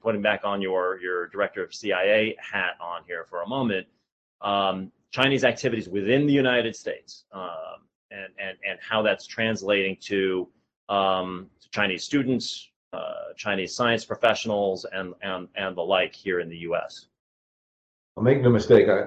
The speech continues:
Speaker 2: I believe that, that China presents the most serious and sort of long-standing or, um, lasting, uh, strategic challenge to the United States for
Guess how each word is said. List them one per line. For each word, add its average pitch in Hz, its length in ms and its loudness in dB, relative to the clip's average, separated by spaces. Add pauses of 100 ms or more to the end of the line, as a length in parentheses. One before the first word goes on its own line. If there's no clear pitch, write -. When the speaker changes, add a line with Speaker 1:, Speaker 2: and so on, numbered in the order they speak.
Speaker 2:
I - 20 2
believe 110 280 4
that, 95 260 4
that 98 160 2
China 113 300 2
presents 101 520 0
the 95 120 -2
most 92 580 0 (140)
serious - 640 2 (160)
and 95 440 -2 (760)
sort 87 140 -2
of 90 60 -8
long-standing 101 460 -2
or, 92 500 0 (120)
um, 92 420 -6 (140)
lasting, 95 720 0 (200)
uh, 92 220 0
strategic 95 540 -2
challenge 101 340 -2
to 90 60 -12
the 92 80 -4
United 85 160 -2
States - 460 -2 (460)
for 87 140 -8